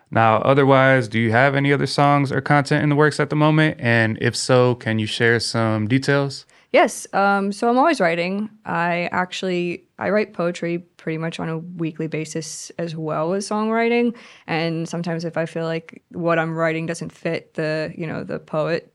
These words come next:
Speaker 2: or the song, then it just kinda transfers into one or the other. And there's quite a few things that I have that I have not released that I'm working on. One very close to my heart, um,
Speaker 1: Mm-hmm.
Speaker 2: that is completed. I just need to actually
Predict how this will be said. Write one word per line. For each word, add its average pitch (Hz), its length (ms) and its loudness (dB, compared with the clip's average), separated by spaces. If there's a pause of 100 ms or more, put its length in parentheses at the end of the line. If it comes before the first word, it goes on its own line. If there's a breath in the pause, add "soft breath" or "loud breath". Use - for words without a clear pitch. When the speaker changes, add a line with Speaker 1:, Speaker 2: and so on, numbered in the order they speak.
(100)
Speaker 2:
or 151 320 -4
the - 300 -8
song, 180 480 -2
then 160 160 -6
it 151 140 -10
just - 160 -12
kinda 156 180 -6
transfers 160 580 -6 (120)
into 160 340 -8
one 165 140 -4
or 160 80 -4
the 160 100 -4
other. 240 260 0 (440 loud breath)
And 170 520 -2 (260)
there's 180 380 2 (280)
quite 240 260 2
a 311 60 2
few 233 200 0
things 185 320 -2
that 175 120 -2
I 170 100 0
have 165 600 -2
that - 100 -4
I 165 60 -2
have 165 120 -4
not 160 140 -2
released 165 480 -4
that 170 160 -2
I'm 170 120 -6
working 165 340 -6
on. 170 460 -4
One 220 280 2
very 226 240 2
close 180 460 -4
to - 100 -12
my 196 100 -2
heart, 175 460 -2
um, - 80 -2
Speaker 1:
Mm-hmm. 165 460 2
Speaker 2:
that 175 200 0
is 185 220 2
completed. 185 760 0 (420 loud breath)
I 165 200 0
just - 320 -6
need 156 240 -6
to - 140 -6
actually 175 480 -8